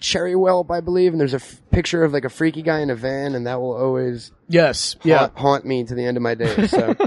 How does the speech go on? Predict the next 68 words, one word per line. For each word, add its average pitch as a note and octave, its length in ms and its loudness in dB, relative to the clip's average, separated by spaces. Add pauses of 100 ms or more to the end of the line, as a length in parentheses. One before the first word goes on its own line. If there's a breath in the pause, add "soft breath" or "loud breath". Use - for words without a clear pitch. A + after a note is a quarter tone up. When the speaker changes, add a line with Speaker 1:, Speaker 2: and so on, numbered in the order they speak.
(160)
Speaker 2:
<laughs> - 240 -20
Speaker 1:
your C#3+ 160 2
art C3 220 2
is B2+ 140 -4
in C3 140 2
there, A2+ 220 -2
man. D3+ 220 2
Speaker 2:
Oh. - 40 -2
Speaker 1:
It's G#2+ 100 -8
locked C3+ 260 0
in C3+ 60 -2
the C3 80 -2
brain. D3 260 0
But E3 80 -2
you G#3 80 0
got, G#3+ 260 -2
you G#3 80 -12
got A3+ 140 0
some G#3+ 140 2
new B3+ 160 4
art E3 200 2
out, B2+ 200 0
man. C3+ 260 0
Um, D3+ 320 0 (160)
Marijuana G3+ 540 2
Man. A2 340 -6
Speaker 2:
Yes. D3 400 -2
Speaker 1:
We've D#3+ 140 2
gotten G3 200 2
a F#3 40 0
chance F#3+ 260 0
to, E3+ 140 -2 (120)
uh, D#3+ 200 4
talk E3 240 2
to D#3+ 60 2
Ziggy D#3 540 2
and, C#3 280 2
uh, C3 260 2
Mister C#3 240 -4
Joe C3+ 220 0
Casey D3 420 -4 (480 loud breath)
about D3 320 2
their D#3+ 160 2
involvement D#3 440 2
with D#3 60 0
the D3+ 60 -2
book. D#3+ 160 2
How E3+ 140 2
did F3 160 -2
you F3 80 -2
first D#3+ 260 -4
get D3+ 120 -2
on C3 220 -2
board A2+ 420 -2
with, B2+ 200 0
uh, B2 240 2
Speaker 2:
The - 100 2
Speaker 1:
the C#3+ 60 4
world's D3 320 2
first D3 240 2
weed C3+ 340 0
superhero? A2+ 640 -4
Speaker 2:
Um, E3 480 2
Ziggy F3+ 600 0
and D3+ 80 -2
his D3 160 -2
friend C#3 280 0
Tom C#3 680 0